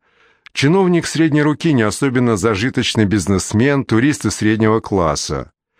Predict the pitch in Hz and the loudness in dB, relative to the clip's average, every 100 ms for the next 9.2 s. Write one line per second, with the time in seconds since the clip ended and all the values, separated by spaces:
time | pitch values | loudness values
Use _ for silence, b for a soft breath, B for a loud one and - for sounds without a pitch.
0 | B B B B B B B 220 220 160 | B B B B B B B 0 0 0
1 | 180 135 160 175 160 147 156 - 147 - | 0 2 0 0 -2 0 0 0 -4 -2
2 | 196 190 175 139 139 127 - 175 151 156 | 0 0 0 2 2 0 0 -2 0 0
3 | 151 - - 139 151 120 98 90 104 - | 0 -2 -4 0 0 0 0 -2 -2 0
4 | 107 101 90 78 - - B B 87 90 | 2 2 0 -2 -4 -20 B B -6 -2
5 | 104 107 127 120 - 127 127 120 147 95 | 0 0 0 -2 0 -2 0 0 0 -2
6 | 65 - B B B B B B 98 131 | -4 -12 B B B B B B -2 0
7 | 160 196 180 - 170 151 139 151 - 123 | 2 0 0 0 0 0 0 0 0 -2
8 | 127 147 147 135 113 123 139 135 - - | -2 -2 -4 -2 -2 -2 -2 -4 -6 -4
9 | 90 85 | -2 -2